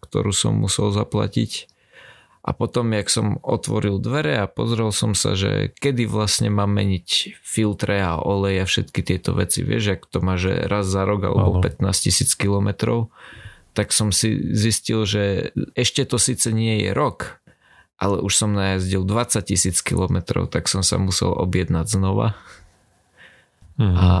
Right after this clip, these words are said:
Speaker 1: a opla-, oprašiť tam ďalšie peniažky. Ale už by to, hádam, všetko malo byť v poriadku.
Speaker 2: Mm, super. Mňa tiež asi, no určite ma čaká S T K niekedy na
Speaker 1: Mhm.
Speaker 2: jeseň a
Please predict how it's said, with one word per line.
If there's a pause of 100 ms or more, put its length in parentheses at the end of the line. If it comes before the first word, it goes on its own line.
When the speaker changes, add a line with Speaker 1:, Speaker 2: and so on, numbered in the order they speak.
(200)
Speaker 1:
a
opla-,
oprašiť
tam (280)
ďalšie
peniažky. (520)
Ale
už
by
to,
hádam,
všetko
malo
byť
v
poriadku.
Speaker 2:
Mm, (140)
super.
Mňa
tiež
asi, (100)
no
určite
ma
čaká
S
T
K (180)
niekedy
na
Speaker 1:
Mhm.
Speaker 2:
jeseň (160)
a